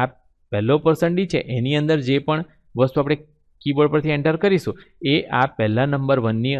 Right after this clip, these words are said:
અંદર, એટલે કે પહેલા વેરિયેબલની અંદર સંગ્રહ કરવામાં આવશે અને બીજાની જે વસ્તુ છે, એ બીજા વેરિયેબલની અંદર સંગ્રહ કરવામાં આવશે.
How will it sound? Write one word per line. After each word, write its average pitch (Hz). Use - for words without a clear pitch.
અંદર, 127
એટલે 117
કે 117
પહેલા 107
વેરિયેબલની 147
અંદર 156
સંગ્રહ 147
કરવામાં 160
આવશે -
અને 117
બીજાની 139
જે 139
વસ્તુ 165
છે, 156
એ 131
બીજા 127
વેરિયેબલની 107
અંદર 107
સંગ્રહ 92
કરવામાં 87
આવશે. -